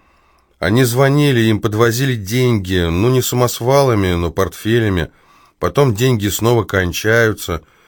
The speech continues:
Ничего не волнует. Вот везите сейчас еще портфель и все. Человек начинает встречаться исключительно с девушками-крупье,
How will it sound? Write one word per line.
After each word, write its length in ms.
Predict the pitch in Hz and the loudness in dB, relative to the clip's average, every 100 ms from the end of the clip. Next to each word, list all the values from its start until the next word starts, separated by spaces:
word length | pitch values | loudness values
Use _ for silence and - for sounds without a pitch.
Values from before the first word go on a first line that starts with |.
| _ _ _ _ | _ _ _ _
Ничего 500 | - 151 156 175 151 | -2 0 0 2 4
не 100 | 110 | 2
волнует. 560 | 92 90 80 76 67 - | 2 0 0 -4 -6 -6
Вот 260 | 92 123 | -4 -4
везите 420 | 127 139 156 160 101 | -2 -4 -4 -6 -8
сейчас 520 | 110 101 120 98 - | -8 -4 -2 -2 -4
еще 420 | 92 117 - 98 | -6 -4 -4 -4
портфель 480 | 98 98 - 143 113 | -2 -4 -4 -2 -2
и 60 | |
все. 340 | 101 - 67 - _ _ _ _ _ _ _ | -2 -6 -10 -12 _ _ _ _ _ _ _
Человек 460 | - 98 147 160 123 | -2 0 2 0 -2
начинает 540 | 117 131 135 131 - | -2 0 2 2 -2
встречаться 720 | - - 101 98 151 143 117 | -10 -8 -8 -2 0 0 -2
исключительно 800 | 101 117 107 143 127 104 98 92 | -4 -4 -6 -4 -2 0 2 0
с 80 | 78 | -2
девушками-крупье, 1160 | 73 127 117 - 98 90 - 98 98 110 135 | -4 -2 0 -2 -2 -4 -2 -4 -2 -2 -2